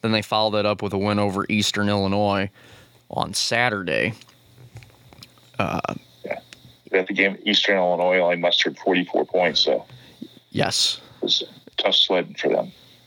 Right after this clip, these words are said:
Speaker 1: Yeah, that, that was the game. Uh, that was a seventy-five forty-four win for semo in that game, and we'll just flow right into that one. Uh, the, quite a bit of the difference in that game.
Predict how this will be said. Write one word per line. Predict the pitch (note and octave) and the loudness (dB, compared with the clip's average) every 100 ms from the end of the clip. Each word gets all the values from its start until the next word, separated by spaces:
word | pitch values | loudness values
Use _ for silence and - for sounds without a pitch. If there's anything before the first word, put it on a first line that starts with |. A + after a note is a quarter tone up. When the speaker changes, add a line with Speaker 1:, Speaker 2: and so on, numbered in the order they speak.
| _ - | _ -4
Speaker 1:
Yeah, | A#2+ G#2+ - - | 2 2 0 -2
that, | G#2 A2+ - | 0 0 0
that | A2 G#2+ | 0 2
was | A2+ G#2+ G2 | 0 0 0
the | G2+ | 0
game. | G2 F#2+ G2 C3+ - - - - - | 2 2 0 -4 -8 -20 -20 -20 -8
Uh, | G1+ - - - - - - - _ _ _ _ - | -4 -2 -4 -6 -14 -20 -20 -20 _ _ _ _ -2
that | |
was | A2 | 0
a | G2+ | 0
seventy-five | - B2 B2 A#2 - A2+ G#2+ | 2 2 2 -2 0 0 0
forty-four | - A#2+ G#2+ - A2+ G#2+ | -2 -2 -2 0 0 2
win | G2+ G2+ G2 | 2 2 2
for | - G2 G2 | 0 -2 0
semo | G2 - A2+ G#2 G2 | 0 0 2 2 0
in | |
that | G2 F#2+ | 0 -2
game, | F#2 G2+ F#2 F#2 | 0 0 0 -2
and | - G#2+ G#2 F#2 - - - - - - - - - - | -2 0 2 -2 -8 -20 -20 -20 -20 -20 -20 -20 -20 -4
we'll | A#2 | -2
just | A2+ A2+ | 0 -2
flow | - A#2 | 0 0
right | G#2+ G#2+ | 2 2
into | G#2+ F#2+ | 2 0
that | G2 G2 | 2 2
one. | G2+ G2 F#2+ - | 2 -2 -4 -4
Uh, | G2 G2 - _ _ - _ _ _ _ - | -2 0 -2 _ _ -20 _ _ _ _ -2
the, | G#2+ F3 - - - - _ - | 0 0 -6 -20 -20 -20 _ -18
quite | - C3 F3 | -2 2 2
a | |
bit | C3 C#3+ | 2 0
of | |
the | A2 | 2
difference | G#2 A2 A2+ F#2+ | 2 2 0 0
in | G2 | 2
that | G#2 | 0
game. | - G2+ G#2 | 2 2 2